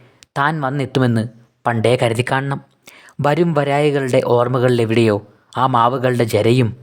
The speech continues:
ദീനതയും കണ്ട് കണ്ട് ഹൃദിസ്ഥമായി തീർന്നതാണ്. കനിവ് നിറഞ്ഞ വാർദ്ധക്യം, കുഷ്ഠം പറ്റിയ വേരുകൾ,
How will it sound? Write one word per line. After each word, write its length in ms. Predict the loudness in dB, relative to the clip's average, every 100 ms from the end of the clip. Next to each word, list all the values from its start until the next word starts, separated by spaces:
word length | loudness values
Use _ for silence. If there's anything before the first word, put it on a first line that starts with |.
| -18 -8
ദീനതയും 560 | -2 0 2 2 0 -2 -8 -6
കണ്ട് 260 | -4 -2
കണ്ട് 260 | 0 0 -2 -4 -12 -20 _
ഹൃദിസ്ഥമായി 680 | -4 0 0 0 -2 -2 -2
തീർന്നതാണ്. 520 | -2 0 0 -2 -4 -8 _ _ _ _ -8
കനിവ് 400 | -4 -2 0 0
നിറഞ്ഞ 320 | 0 -2 -4
വാർദ്ധക്യം, 560 | -2 -2 -2 -4 -6 -10 -14 -20 -20 -20 _ -4
കുഷ്ഠം 360 | -4 0 -2
പറ്റിയ 300 | 0 0 2 2
വേരുകൾ, 380 | 2 0 0